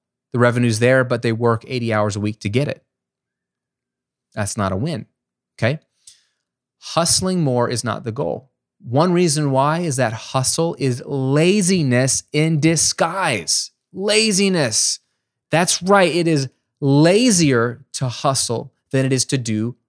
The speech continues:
what I try to teach you to do, which is to work less, but strategically. Okay, there's a reason why the tagline for this show is,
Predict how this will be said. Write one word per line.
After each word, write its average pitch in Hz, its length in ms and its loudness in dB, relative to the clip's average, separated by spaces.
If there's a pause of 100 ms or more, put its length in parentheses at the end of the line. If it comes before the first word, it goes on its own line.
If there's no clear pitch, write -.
what 143 180 -2
I 190 160 2
try 165 160 -2
to 127 60 -2
teach 113 260 -8
you 123 40 -14
to 117 60 -4
do, 104 220 -8
which 110 240 -6
is 117 120 -4
to - 120 -8
work 110 480 -4 (220)
less, 120 480 0 (260)
but - 380 -2
strategically. - 960 -6 (640)
Okay, 113 100 -6
there's 117 160 0
a 135 60 4
reason 156 400 4
why 139 140 4
the 131 100 0
tagline 135 500 2
for 135 80 -2
this 127 140 2
show 123 320 2
is, 110 240 0